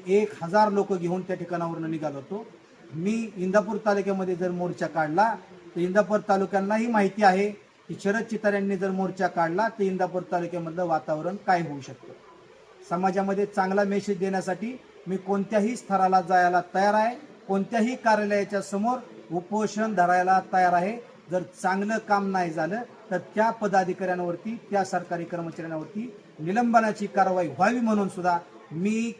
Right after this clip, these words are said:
त्यांच्यावरती कारवाई केल्याशिवाय त्या ठिकाणावरती थांबणार नाही. आणि हे प्रकरण कोणत्याही परिस्थितीत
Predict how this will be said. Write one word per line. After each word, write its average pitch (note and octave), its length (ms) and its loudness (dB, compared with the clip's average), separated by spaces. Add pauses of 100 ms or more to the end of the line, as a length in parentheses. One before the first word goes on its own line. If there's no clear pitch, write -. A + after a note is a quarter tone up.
(120)
त्यांच्यावरती F#3 560 -4
कारवाई F3 380 -2
केल्याशिवाय G3+ 580 -2 (260)
त्या F#3+ 100 0
ठिकाणावरती E3+ 480 -2 (140)
थांबणार F3+ 260 0
नाही. D#3+ 200 -6 (160)
आणि D#3+ 140 -6
हे G3+ 140 0
प्रकरण G3+ 460 -2 (360)
कोणत्याही G#3+ 640 4
परिस्थितीत B3+ 560 2